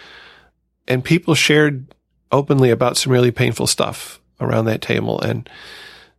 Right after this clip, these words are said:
but that's rare. Like you say, that's rare. And so doing something like this, doing it openly, maybe helps to, maybe can help to make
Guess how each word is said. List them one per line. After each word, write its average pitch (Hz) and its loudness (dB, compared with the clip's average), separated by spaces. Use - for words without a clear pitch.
but 120 -2
that's 143 0
rare. 175 2
Like 120 -2
you 143 0
say, 139 2
that's 120 0
rare. 117 2
And 117 -4
so 117 0
doing 147 2
something 143 0
like 123 2
this, 117 0
doing 127 4
it 120 0
openly, 113 -2
maybe 165 2
helps - 0
to, 127 0
maybe 131 0
can 131 -2
help 120 -2
to - -2
make 123 0